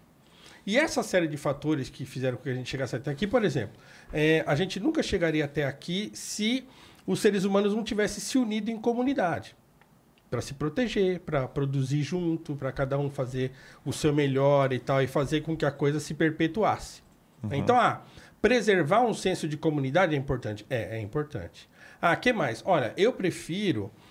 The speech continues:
Speaker 1: é, o mal que eu conheço ao mal que eu desconheço. Então, o conservador, ele não se aventura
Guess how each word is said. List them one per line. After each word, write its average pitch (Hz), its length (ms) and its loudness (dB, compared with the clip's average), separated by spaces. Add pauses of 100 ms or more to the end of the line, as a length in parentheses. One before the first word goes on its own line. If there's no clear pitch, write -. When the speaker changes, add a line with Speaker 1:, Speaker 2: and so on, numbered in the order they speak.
(160)
Speaker 1:
é, 151 440 2
o 190 120 2
mal 190 280 4
que - 80 4
eu 196 80 4
conheço 214 640 2 (420)
ao 226 240 4
mal 196 180 4
que 202 120 -2
eu 226 40 0
desconheço. 247 720 -4 (1200)
Então, 214 240 4
o 269 40 0
conservador, 214 600 2
ele 240 140 2
não 247 120 0
se - 140 2
aventura 208 840 0